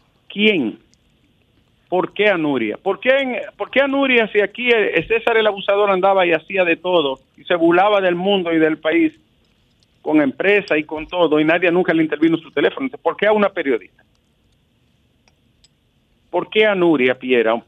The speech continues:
colocarle un Pegasus y meterse en la intimidad, en la privacidad de,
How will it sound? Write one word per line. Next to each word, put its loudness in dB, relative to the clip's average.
colocarle 0
un -4
Pegasus -4
y 0
meterse 0
en 0
la 0
intimidad, 0
en 2
la 0
privacidad -2
de, -6